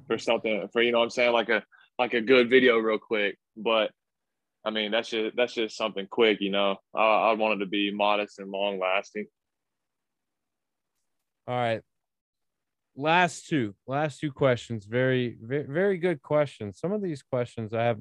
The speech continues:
Speaker 2: I've never asked before. So these, these are good. Um, but this question, this next question is actually a staple question that's become probably one of the most famous questions we ask everybody.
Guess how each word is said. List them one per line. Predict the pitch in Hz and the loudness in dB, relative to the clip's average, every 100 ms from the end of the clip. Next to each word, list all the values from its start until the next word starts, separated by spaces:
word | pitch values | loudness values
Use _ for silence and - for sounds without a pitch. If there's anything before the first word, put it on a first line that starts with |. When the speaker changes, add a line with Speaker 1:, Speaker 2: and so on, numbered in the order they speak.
| - | -8
Speaker 2:
I've | - 104 | -8 -2
never | 113 113 | -2 -2
asked | 113 117 117 - | -2 -2 -2 -8
before. | 95 - 95 92 - | -18 -12 -12 -12 -14
So | 101 | -12
these, | 120 127 | -12 -10
these | 127 139 | -10 -8
are | 139 | -6
good. | 139 104 - _ _ _ _ _ _ _ | -4 -4 -6 _ _ _ _ _ _ _
Um, | 107 107 101 - _ | 0 0 0 -6 _
but | 117 - | -2 0
this | 127 151 | 2 2
question, | - 160 143 131 - 120 117 | 2 4 4 4 -4 -4 -4
this | 113 | -4
next | 139 139 - | -2 -2 0
question | 131 120 - 110 | 2 2 0 -6
is | 104 | -2
actually | 113 110 - 107 101 - | -2 -2 -4 -6 -6 -8
a | 101 | -12
staple | - 113 107 98 - | -6 -4 -4 -8 -10
question | 104 98 - 98 | -8 -8 -10 -12
that's | 95 - _ _ | -12 -16 _ _
become | 113 - 120 110 104 98 _ _ _ _ _ _ _ | -14 -8 -6 -4 -4 -8 _ _ _ _ _ _ _
probably | 127 127 120 117 110 | 4 6 6 2 2
one | 113 113 | -2 -4
of | 98 98 | -4 -4
the | |
most | 104 110 107 - - _ _ | -2 0 -2 -6 -20 _ _
famous | 123 117 113 | 0 0 -2
questions | - 113 107 - 98 | 0 0 0 -2 -8
we | 104 101 | -2 0
ask | 95 92 _ | 0 -2 _
everybody. | 87 90 87 87 87 | -12 -10 -8 -8 -8